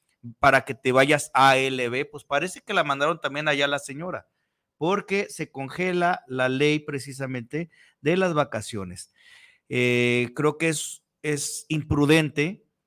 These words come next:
ahorita echarle la carga precisamente al sector empresarial cuando necesitamos fomentar empleos.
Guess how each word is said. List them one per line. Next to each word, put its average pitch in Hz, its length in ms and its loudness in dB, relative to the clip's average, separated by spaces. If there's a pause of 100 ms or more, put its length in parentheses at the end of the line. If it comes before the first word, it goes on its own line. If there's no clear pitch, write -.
(220)
ahorita 147 480 -2
echarle 143 400 0
la 147 220 2
carga 175 400 4
precisamente 143 680 -6
al 143 80 -2
sector 139 320 -6
empresarial 131 600 -4
cuando 143 260 -6
necesitamos 131 520 -2
fomentar 139 480 2
empleos. 147 800 2